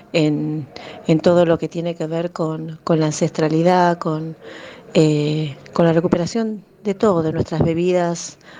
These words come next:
ancestrales, nuestras comidas ancestrales, nuestros bailes, nuestras lenguas, eh,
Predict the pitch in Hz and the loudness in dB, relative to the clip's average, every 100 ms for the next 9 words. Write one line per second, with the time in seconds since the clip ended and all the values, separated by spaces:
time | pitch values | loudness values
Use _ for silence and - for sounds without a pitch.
0 | - 147 151 - 170 170 - 147 - 165 | -8 -4 -2 0 0 -2 -6 -8 0 0
1 | 180 180 165 160 151 160 - 175 165 160 | 2 -2 -4 -6 -8 -6 -2 0 0 -4
2 | 160 - 160 170 175 165 160 170 160 160 | -6 0 2 2 0 -6 -10 -12 -14 -12
3 | 156 - - - - - 175 170 170 170 | -14 -16 -20 -20 -16 0 2 2 2 0
4 | 165 151 - - - - - _ 190 165 | 0 -6 -14 -20 -20 -20 -20 _ 0 0
5 | 156 156 156 | 2 0 0